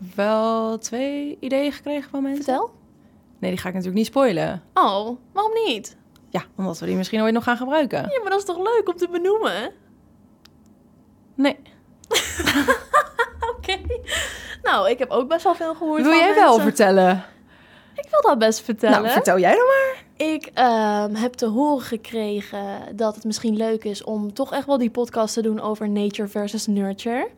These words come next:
Speaker 1: Oh ja.
Speaker 2: Er is iemand anders die begonnen is over de werking van antibiotica. Dat dat misschien interessant is.
Speaker 1: Ja.
Speaker 2: Eh,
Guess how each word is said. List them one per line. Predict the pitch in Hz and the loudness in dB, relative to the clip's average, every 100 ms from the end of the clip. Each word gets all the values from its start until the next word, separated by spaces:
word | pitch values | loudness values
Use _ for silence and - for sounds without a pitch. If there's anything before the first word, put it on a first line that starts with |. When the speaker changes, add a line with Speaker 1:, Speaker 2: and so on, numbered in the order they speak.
| - | -2
Speaker 1:
Oh | 269 | -2
ja. | - - - - _ | -2 -10 -20 -20 _
Speaker 2:
Er | 247 254 | -4 -2
is | 262 | 0
iemand | 262 247 226 | 0 0 0
anders | 254 285 262 226 | 0 0 0 -2
die | - 220 | -4 -4
begonnen | 220 240 226 - | -4 -4 -6 -6
is | 202 - | -8 -6
over | 220 214 220 | -6 -4 -4
de | 208 | -2
werking | 208 208 214 214 208 | -2 -2 -4 -6 -4
van | 214 | -6
antibiotica. | 214 202 196 196 226 - 269 311 - | -4 -2 0 0 -2 -4 -6 -6 -8
Dat | - 226 | -10 -6
dat | 233 | -4
misschien | 254 - 269 | -4 -2 -2
interessant | 262 247 - 262 254 | -2 -6 -4 -4 -2
is. | 285 - - - | -4 -6 -12 -6
Speaker 1:
Ja. | 208 190 180 226 - - - | -2 0 -2 -4 -10 -20 -8
Speaker 2:
Eh, | 240 | -6